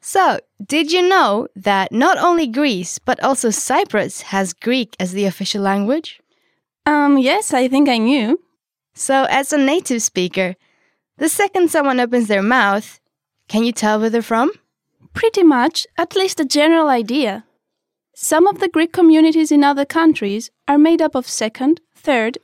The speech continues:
Speaker 2: or even fourth generation immigrants. So, over time,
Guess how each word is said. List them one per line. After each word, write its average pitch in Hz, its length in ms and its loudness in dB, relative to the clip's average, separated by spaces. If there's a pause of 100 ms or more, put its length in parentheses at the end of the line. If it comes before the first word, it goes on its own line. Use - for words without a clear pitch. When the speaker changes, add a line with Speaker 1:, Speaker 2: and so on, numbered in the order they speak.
(120)
Speaker 2:
or 349 140 2
even 370 220 -2
fourth 392 260 -2
generation 277 580 2
immigrants. 202 600 -4 (380)
So, 330 480 -4
over 349 220 0
time, 302 440 -2